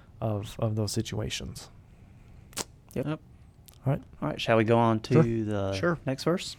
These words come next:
Speaker 2: Okay. Um, the next verse that's often taken out of context is from Philippians chapter four. In verse four, it says, "Rejoice in the Lord always. Again, I will say rejoice."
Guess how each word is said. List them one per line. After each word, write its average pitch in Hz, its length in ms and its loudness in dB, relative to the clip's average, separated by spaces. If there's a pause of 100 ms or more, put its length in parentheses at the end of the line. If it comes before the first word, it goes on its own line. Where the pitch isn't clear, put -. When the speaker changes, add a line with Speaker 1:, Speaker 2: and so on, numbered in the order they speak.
Speaker 2:
Okay. 185 320 0
Um, 123 300 0
the 117 100 0
next 139 400 2
verse 127 380 4
that's - 360 0
often 117 400 2
taken 117 320 0
out 107 140 2
of 101 120 -4
context 110 680 0
is 101 260 -2
from 104 260 -2
Philippians 110 540 2
chapter 110 340 0
four. 160 420 0 (600)
In 110 140 0
verse 135 200 4
four, 95 220 0
it - 80 -6
says, 104 360 2 (100)
"Rejoice 110 540 0
in 123 80 -2
the 117 80 0
Lord 127 200 4
always. 98 800 0
Again, 120 400 0
I 104 180 2
will 98 100 2
say 113 220 2
rejoice." 98 640 0